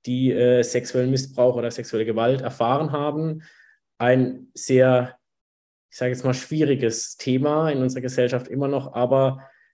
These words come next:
man bekommt immer wieder in den Medien mit, dass es doch Thema ist in der Gesellschaft und auch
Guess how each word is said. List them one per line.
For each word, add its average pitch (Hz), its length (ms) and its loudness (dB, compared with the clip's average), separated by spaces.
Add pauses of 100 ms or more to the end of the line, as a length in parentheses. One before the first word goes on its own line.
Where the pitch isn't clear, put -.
man 123 160 0
bekommt 131 380 0
immer 147 220 0
wieder 139 180 2
in 139 60 2
den 131 120 2
Medien 131 300 0
mit, 139 260 -6
dass 127 180 -4
es 127 160 -10
doch 135 400 -4 (220)
Thema 131 360 2
ist 139 260 -2
in 139 80 -8
der 143 100 -2
Gesellschaft 135 720 -4
und 113 180 -12
auch 113 260 -8